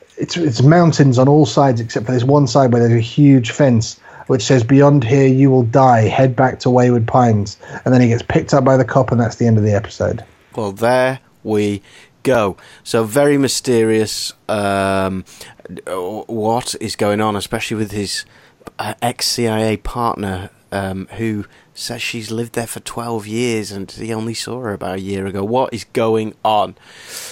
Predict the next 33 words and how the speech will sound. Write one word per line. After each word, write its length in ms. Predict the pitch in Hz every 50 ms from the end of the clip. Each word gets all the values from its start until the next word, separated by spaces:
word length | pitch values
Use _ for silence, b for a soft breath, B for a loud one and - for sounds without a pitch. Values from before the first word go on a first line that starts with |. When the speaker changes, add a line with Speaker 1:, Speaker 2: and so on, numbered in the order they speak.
| B B B
Speaker 2:
So 360 | - - - 214 214 214 196 - -
w-, 180 | 180 202 339 - -
what's 320 | 196 202 208 202 - -
going 260 | - 233 214 208 196
on, 240 | 196 196 220 233 220
Matt? 240 | 156 98 90 80 - B B B B B B B _ _ _ _
Why 160 | - 170 180
don't 80 | 185 170
you, 260 | 170 180 180 175 160 - - - - - _ _ -
wh-, 140 | 131 139 156 165 143 127
why 160 | 143 165 175
don't 80 | 185 185
you 60 | 170
give 140 | 160 190 180
me 100 | 175 175
your 100 | 170 160
guesses? 640 | - 180 170 160 - - 143 120 101 - - - _ _ _ _ _ _ _ _ _ _ _
Speaker 1:
I 60 | - 123
tell 180 | - - 175
you 120 | 180 175 156
what's 160 | 156 - -
going 300 | - 143 131 123 117 107
on. 220 | 104 107 117 143 - _ -
Speaker 2:
Mm-hmm. 340 | 127 123 117 123 127 123 135 180 - - - _ _ _ _ _ _ _
Speaker 1:
Someone, 720 | - - - - - - 170 165 156 131 113 101 101 113
I'm 140 | 120 120 123
guessing 520 | 113 - 165 160 151 - - 160 147 143 139
M. 180 | 135 135 139
Night 260 | 139 135 127 127 120
Shyamalan, 800 | - - - 131 123 120 117 117 117 113 107 98 98 101 117 127 - -
Speaker 2:
Mm-hmm. 460 | - 131 127 117 127 131 131 196 - - _ _ _ _ _ _ _ _ _ _ _ _
Speaker 1:
sat 400 | - - - - 175 165 165 160
down 480 | 143 143 135 120 113 110 113 123 143